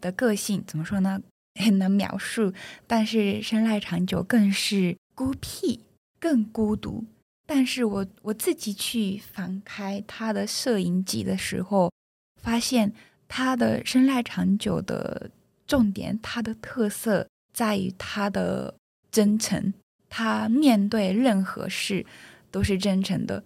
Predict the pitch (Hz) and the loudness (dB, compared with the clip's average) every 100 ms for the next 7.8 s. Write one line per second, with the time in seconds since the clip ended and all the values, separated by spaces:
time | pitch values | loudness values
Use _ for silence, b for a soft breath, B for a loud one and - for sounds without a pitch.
0 | b b _ - 302 311 269 254 240 240 | b b _ 0 2 2 0 -4 -4 -6
1 | 240 226 220 233 190 185 214 190 170 175 | 0 4 4 4 0 0 0 0 -2 -4
2 | - 190 180 180 _ 190 175 185 - - | -4 -4 -4 -6 _ -6 -6 -6 -8 -10
3 | 233 - 202 185 170 - 247 202 175 170 | -10 -6 -2 -2 -2 -4 -2 0 0 -2
4 | - - 185 185 185 190 185 175 180 - | -2 -4 -4 -4 -2 -2 -2 -4 -4 -6
5 | 175 180 - 214 175 190 185 - - _ | -6 -6 -6 -6 -4 -4 -4 -4 -6 _
6 | _ _ _ _ - 254 339 233 196 - | _ _ _ _ -2 2 4 4 2 -2
7 | - 202 - 220 214 202 - | -4 -8 -8 -6 -4 -4 -4